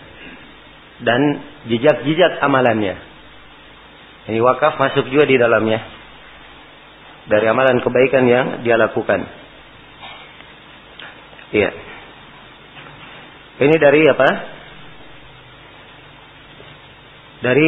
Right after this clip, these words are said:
Al-Quran. Adapun dari hadits Rasulullah sallallahu alaihi wa alihi wasallam, ya, adalah hadits Riwayat Bukhari dan Muslim tentang kisah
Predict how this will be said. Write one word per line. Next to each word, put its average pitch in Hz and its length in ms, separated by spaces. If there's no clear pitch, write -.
Al-Quran. 127 520
Adapun 147 320
dari 131 160
hadits 151 320
Rasulullah 127 560
sallallahu 120 520
alaihi 123 320
wa 120 80
alihi 120 320
wasallam, 131 520
ya, 90 160
adalah 110 240
hadits 135 460
Riwayat 123 320
Bukhari 131 400
dan 117 80
Muslim 127 400
tentang 110 320
kisah 139 360